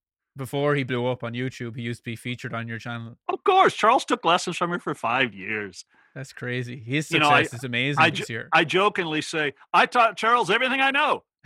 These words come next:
Speaker 2: And then
Speaker 1: <laughs>
Speaker 2: in the next lesson, we went to <laughs>
Speaker 1: <laughs>
Speaker 2: Charles is a great musician. He's after it. And you, and as you can see, everybody loves all the cool stuff he's doing these days.
Speaker 1: Yeah, his channel is massive at the moment.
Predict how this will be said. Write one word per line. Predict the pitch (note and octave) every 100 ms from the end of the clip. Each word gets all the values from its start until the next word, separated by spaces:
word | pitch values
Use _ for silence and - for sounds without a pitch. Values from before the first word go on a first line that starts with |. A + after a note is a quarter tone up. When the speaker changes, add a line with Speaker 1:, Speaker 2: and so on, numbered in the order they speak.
| - - - C#3+
Speaker 2:
And | D#3
then | E3+ G#3
Speaker 1:
<laughs> |
Speaker 2:
in | F#3+
the |
next | F#3 D4 -
lesson, | D3+ C#3+ - F#3 E3+ _ _ -
we | G3
went | F#3+ A3+ -
to | G3+ F3+ - _
<laughs> | A#2 G2+ A2+ - - - D3 -
Speaker 1:
<laughs> | D#3+ B2 - C#3 - _ _ _ - G2+ _ - _ - - E3+
Speaker 2:
Charles | - E3+ C3+
is | A#2
a | A#2
great | C3 C#3
musician. | C#3+ C3+ C#3 B2+ - D3+ C#3
He's | C#3+ B2
after | B2+ A2 A2+ G#2
it. | A2
And | B2+
you, | C#3+
and | C#3+ D3
as | C#3
you | C#3
can | - A#2
see, | - A#2 - - -
everybody | F3 E3+ D3 C#3 C3
loves | C3 B2 A#2
all | B2+
the | B2
cool | - C3
stuff | A#2 B2 A2+
he's | A2
doing | G#2+ G#2 A2+
these | B2
days. | - D3 E3+ _ _
Speaker 1:
Yeah, | B2+ B2
his | C3 A#2
channel | - B2+ C#3 B2
is | G#2+ G2+ _
massive | B2+ B2 C3+ A#2+
at | A#2+ -
the |
moment. | A#2+ A#2 A2+ A2+